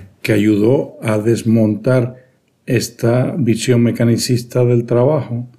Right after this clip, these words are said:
fue o es una visión más holista de la naturaleza y del cosmos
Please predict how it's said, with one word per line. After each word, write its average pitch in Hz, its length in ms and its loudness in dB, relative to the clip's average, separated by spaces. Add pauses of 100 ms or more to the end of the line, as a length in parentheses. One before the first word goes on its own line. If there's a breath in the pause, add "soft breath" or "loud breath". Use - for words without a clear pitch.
(320)
fue 143 720 0 (140)
o 113 280 2
es - 440 -4 (400)
una 120 260 2
visión 123 760 2 (220)
más 123 600 0
holista 117 760 0 (500)
de 107 100 -2
la 104 140 2
naturaleza 110 920 0 (400)
y 127 100 2
del 104 260 2
cosmos 113 600 -2